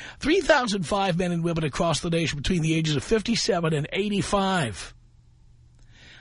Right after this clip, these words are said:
They answered questions about marital or relationship status, frequency, and types of sexual activity during the past year, physical health,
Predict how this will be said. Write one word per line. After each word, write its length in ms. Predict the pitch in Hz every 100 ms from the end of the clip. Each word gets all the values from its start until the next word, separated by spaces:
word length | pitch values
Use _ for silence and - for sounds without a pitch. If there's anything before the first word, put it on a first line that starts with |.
| -
They 160 | - 160
answered 440 | 147 175 190 254
questions 500 | 202 220 190 - 202
about 220 | 175 180 147
marital 640 | 151 156 175 196 226 240
or 200 | - 165
relationship 680 | 156 151 170 208 196 151 151
status, 520 | - 127 87 151 - -
frequency, 680 | - 180 160 156 123 180 247
and 200 | 233 196
types 320 | 160 190 160
of 140 | 170 131
sexual 480 | - 214 - 185 175
activity 540 | 160 - 294 285 240
during 260 | 190 185 165
the 80 |
past 460 | 147 175 170 160 -
year, 280 | 160 185 285 - - -
physical 500 | - 320 269 311 339
health, 420 | 202 175 165 180